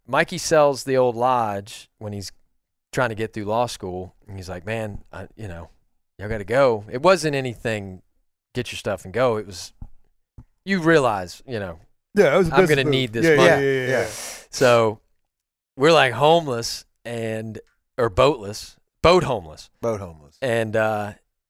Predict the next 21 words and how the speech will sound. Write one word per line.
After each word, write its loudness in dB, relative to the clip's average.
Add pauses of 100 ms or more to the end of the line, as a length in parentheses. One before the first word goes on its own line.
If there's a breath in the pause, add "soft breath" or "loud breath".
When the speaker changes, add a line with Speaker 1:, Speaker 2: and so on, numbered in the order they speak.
(560)
Speaker 1:
the -2
boathouse -2
down -10
in -12
Lakeshore, -8
I -8
don't -8
know -8
if -12
you -8
ever -8
heard -2
of -8
it, -16
but -16
this -12
place, -12 (400)
unbelievable. -2 (220)
So -10
Sid 0
LeBlanc, 0